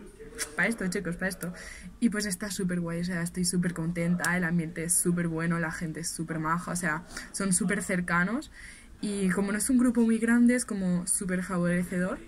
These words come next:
Y es súper guay porque, es que todo es súper, <laughs> o sea, súper guay porque más es como gente como de todas partes del mundo, en plan, hay una chica islandesa, eh, otra de Costa Rica,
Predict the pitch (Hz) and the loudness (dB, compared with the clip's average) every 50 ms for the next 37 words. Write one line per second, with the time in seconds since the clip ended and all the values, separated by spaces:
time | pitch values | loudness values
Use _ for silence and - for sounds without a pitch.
0 | - - - - - - - - - - - - - - - - 220 220 220 - | -16 -20 -18 -18 -18 -18 -16 -16 -16 -16 -16 -18 -20 -6 -2 0 0 2 2 0
1 | - - - - - - - - - - - - - 320 302 330 330 320 320 320 | 0 -2 -6 -14 -20 -20 -20 -4 0 0 2 6 6 6 6 4 4 2 2 2
2 | 330 320 302 269 233 247 226 - - - 262 - - 254 - - 220 254 294 - | 2 2 0 0 0 0 -2 -2 -2 -2 0 2 4 2 4 4 4 4 6 6
3 | 277 233 202 226 262 254 240 254 254 262 269 285 285 262 233 - - 226 196 208 | 4 4 4 4 6 6 8 8 8 6 6 6 4 2 4 2 2 2 0 0
4 | - - - - - - 285 - - 254 262 240 226 226 240 233 240 226 - 208 | -4 -4 -6 -4 -2 -2 0 2 4 4 4 4 4 2 2 2 0 0 0 0
5 | 214 220 226 247 226 - - - 262 220 202 202 - 247 226 226 269 294 269 269 | 0 0 2 0 0 0 2 2 4 4 4 4 2 2 4 4 4 4 6 6
6 | 240 226 214 214 208 254 269 - 277 262 240 240 226 214 196 202 226 277 320 311 | 4 4 4 2 0 0 2 0 0 0 0 0 0 0 0 0 2 2 4 2
7 | - 233 220 208 208 208 202 208 214 214 214 240 220 196 208 208 196 196 208 226 | 2 2 2 2 2 2 2 0 0 0 -2 -2 -2 -2 -4 -2 -4 -2 0 0
8 | 240 247 262 254 - 262 247 254 262 262 262 - - - 226 214 202 202 196 202 | 0 2 2 2 2 2 2 2 2 0 -2 -2 -2 -2 -2 0 0 0 0 -2
9 | 202 - 226 226 220 214 208 202 208 202 - 220 208 214 220 214 202 - 208 208 | -2 0 2 4 4 4 2 0 -2 -2 -2 -2 -2 -2 -4 -6 -6 -2 0 0
10 | 208 208 208 208 | 0 0 -4 -6